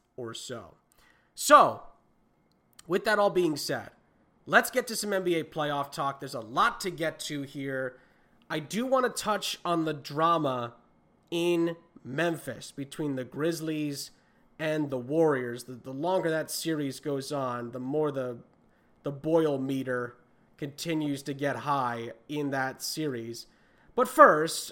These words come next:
uh, we should mention the other series, uh, as well, because, y-, to be fair, the, the game five of that series kinda stunk on the court. But Heat Sixers is certainly heated up since time, since last time we spoke. The Sixers actually got back in the series. They won games three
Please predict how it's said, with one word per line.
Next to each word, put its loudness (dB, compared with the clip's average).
uh, 0
we 0
should -4
mention -2
the 2
other 0
series, -4
uh, -6
as -8
well, 0
because, -6
y-, -10
to -12
be -4
fair, 0
the, -2
the -10
game -6
five -4
of -6
that -10
series -10
kinda -10
stunk -8
on -6
the -14
court. -10
But 4
Heat -8
Sixers -2
is -4
certainly 0
heated -2
up 2
since -8
time, -4
since -6
last 0
time 0
we -2
spoke. -2
The -8
Sixers -6
actually -4
got -4
back -2
in 0
the -4
series. -2
They -10
won -2
games -4
three -6